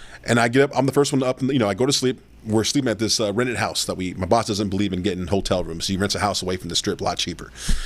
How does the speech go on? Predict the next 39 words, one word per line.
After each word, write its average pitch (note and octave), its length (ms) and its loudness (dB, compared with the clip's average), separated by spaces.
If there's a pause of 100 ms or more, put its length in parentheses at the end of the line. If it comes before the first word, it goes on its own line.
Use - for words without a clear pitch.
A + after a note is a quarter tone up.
(120)
And G#2+ 240 4
so, A2 420 2
you B2+ 60 0
know, G#2+ 320 2
I G#2 80 -2
wake B2+ 260 2
up, B2 180 -2
be A#2 80 0
the G#2 80 -2
first B2+ 240 0
one A#2+ 100 0
ready A2+ 140 0
to G2 60 -6
go A2 220 2
cause - 160 -4
I'm G2+ 100 0
a G2 40 -4
kiss G2+ 220 0
ass. F#2+ 220 -2
I'm G#2 80 -4
like, G2+ 100 -4
Oh, D#4+ 140 0
look D#4 140 0
at D#4 80 0
me, E4 80 0
I'm C#4+ 100 0
ready D#4+ 120 0
to D4 40 -4
go, E4+ 180 0
boss, C#4+ 280 2
let's B3+ 120 -6
go. F#4+ 180 4
And B2+ 120 0
everybody A#2+ 240 4
else C#3 200 6
is A2 160 -2
hungover A#2+ 440 2
and F#2 80 -4
shit. F#2+ 300 -2